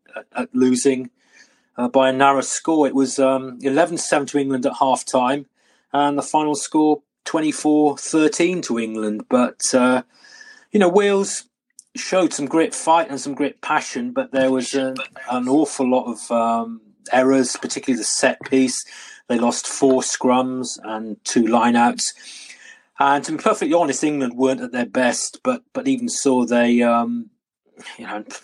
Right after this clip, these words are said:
there are some questionable s-, decisions by the referee Romain Poit, which, uh, which we'll gloss over. But I mean, it,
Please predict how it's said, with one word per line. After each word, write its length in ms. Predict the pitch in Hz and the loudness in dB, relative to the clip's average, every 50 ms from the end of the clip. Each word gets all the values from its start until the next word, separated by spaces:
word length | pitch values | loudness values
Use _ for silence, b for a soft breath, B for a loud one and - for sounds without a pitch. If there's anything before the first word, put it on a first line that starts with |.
| - 123 104 | -18 -16 -10
there 140 | - 107 104 | -8 -6 -6
are 40 | 98 | -6
some 260 | - - - 104 95 - - - B B B B B B B B | -6 -8 -8 -10 -12 -14 -16 -18 B B B B B B B B
questionable 500 | - - - - - - 131 113 120 120 | 0 0 0 0 0 -2 0 0 0 0
s-, 300 | - - - - - - _ | 0 -2 -4 -6 -8 -10 _
decisions 580 | - 131 120 - - 123 113 123 120 113 104 - | 0 0 2 2 2 0 2 2 0 -2 -2 -4
by 280 | - - 113 110 113 | -2 0 0 2 0
the 100 | 113 113 | 0 0
referee 380 | 113 117 113 - - 117 113 113 | 0 0 -2 0 -2 0 0 0
Romain 520 | 110 107 117 117 117 110 113 110 110 107 | 2 2 2 2 2 2 0 -2 -2 -4
Poit, 540 | 117 - - 127 131 131 - - _ - - | -6 -2 2 2 4 2 2 -2 _ -8 -4
which, 340 | 120 120 120 - - - - | -2 -2 -2 -2 -4 -2 0
uh, 120 | 247 - b b b b _ | 0 0 b b b b _
which 260 | - 139 - - - | -4 -4 -4 -2 0
we'll 120 | - 123 - | 0 0 0
gloss 440 | - - 135 123 120 120 - - 131 | 0 0 2 2 2 2 0 0 0
over. 380 | 131 131 127 127 139 135 135 B B B B B B B B B B | 0 2 2 2 2 2 0 B B B B B B B B B B
But 140 | - 202 196 | 2 2 2
I 40 | 190 | 2
mean, 120 | 190 190 | 2 0
it, 160 | 196 190 - | -2 -4 -6